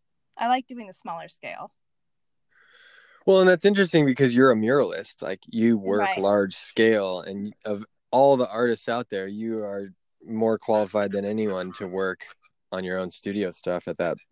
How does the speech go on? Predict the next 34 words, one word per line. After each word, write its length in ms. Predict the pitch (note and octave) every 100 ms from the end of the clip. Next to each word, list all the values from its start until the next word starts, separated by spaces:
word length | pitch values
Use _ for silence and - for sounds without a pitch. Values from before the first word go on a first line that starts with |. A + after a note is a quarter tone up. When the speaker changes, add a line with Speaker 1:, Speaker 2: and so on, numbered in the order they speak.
| G#3
Speaker 2:
that 240 | F2+ A#1+
size. 500 | - - C#2+ E2+ - _ _ -
Speaker 1:
Right. 460 | B3 B3 G#3+ - -
Yeah. 320 | B3 A3+ A3+ B3+ - -
Yeah. 360 | D4 C#4+ B3+ C4 _ - - _ _ _
And 120 | D4
I 60 | D4+
mean, 140 | D#4
I 100 | D4+
like 220 | C#4+ C#4+ C#4
it. 120 | A3
It's 180 | A3 -
just, 200 | A3+ C4+
it's 160 | B3+
tough, 280 | - F#3+ E3+ -
man. 320 | D#3+ D3+ F3 _ _ _
It's 180 | A#3 A#3
tough 260 | - B3 B3
getting, 220 | - - -
I 220 | - -
mean, 100 | -
how 180 | - B3+
do 60 |
you 60 | B3
get 180 | G#3 G3
a 40 |
ca-, 200 | - A3+ -
canvas 420 | G3+ G3+ G3+ F#3+
in 100 | F#3
and 120 | F3+ F3
out 160 | F3
of 100 | F3+
a 40 | _
door 460 | D#3 E3 E3+ F3